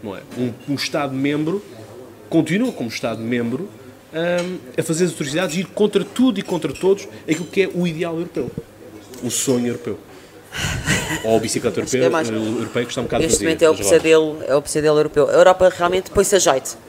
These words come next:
Speaker 2: A Europa põe-se a jeito. Eu acho que a montante destas questões que tu colocas, Cláudia, todas elas muito pertinentes, existe efetivamente o problema da esquerda ter perdido não a batalha, mas a guerra.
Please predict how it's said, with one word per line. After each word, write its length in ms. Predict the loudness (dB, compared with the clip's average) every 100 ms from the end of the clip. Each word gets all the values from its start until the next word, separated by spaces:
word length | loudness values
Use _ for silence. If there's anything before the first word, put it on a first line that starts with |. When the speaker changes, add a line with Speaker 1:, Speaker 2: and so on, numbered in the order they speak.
| 0
Speaker 2:
A 40 |
Europa 260 | 2 2 0
põe-se 240 | 0 0
a 20 |
jeito. 360 | 4 4 4 -4 -14 -18 -18 -4
Eu 140 | 8 8
acho 160 | 8 4
que 60 |
a 40 | 4
montante 580 | 4 6 6 4 -2
destas 480 | 0 2 2 2 -2
questões 380 | -2 -2 -2 -4
que 140 | -4
tu 100 | -2
colocas, 460 | 2 8 8 6 -2
Cláudia, 340 | 6 6 8
todas 280 | 6 4 4
elas 240 | 4 4 2
muito 240 | -4 -6
pertinentes, 760 | -6 -2 -2 -2 -4 -6 -6 -8 -12 -16 -8
existe 480 | -4 -2 0 0 0
efetivamente 720 | -2 0 -2 0 0 0 -2
o 40 |
problema 440 | -6 -2 2 2 2
da 100 | 2
esquerda 380 | 0 0 2 2
ter 160 | 0
perdido 600 | -2 -4 -2 -2 -2 -4
não 180 | 0 2
a 60 | 2
batalha, 420 | 2 4 4 4
mas 180 | 0 -4
a 60 |
guerra. 380 | -2 -2 -2 -12